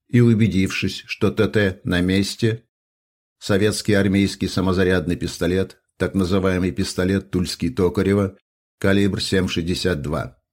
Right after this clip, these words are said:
Снова вернулась на запыленное галифе.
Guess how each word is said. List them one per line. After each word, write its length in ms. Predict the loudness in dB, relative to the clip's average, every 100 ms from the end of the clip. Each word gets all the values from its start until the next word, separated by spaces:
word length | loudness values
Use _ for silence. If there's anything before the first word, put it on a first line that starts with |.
| _ _ _ _ _ _ _ _ _ _ _
Снова 460 | -2 0 2 2 2
вернулась 560 | 2 2 0 0 0
на 100 | -2
запыленное 720 | -2 -2 0 0 -2 -2 -4
галифе. 560 | -4 -4 -6 -6 -10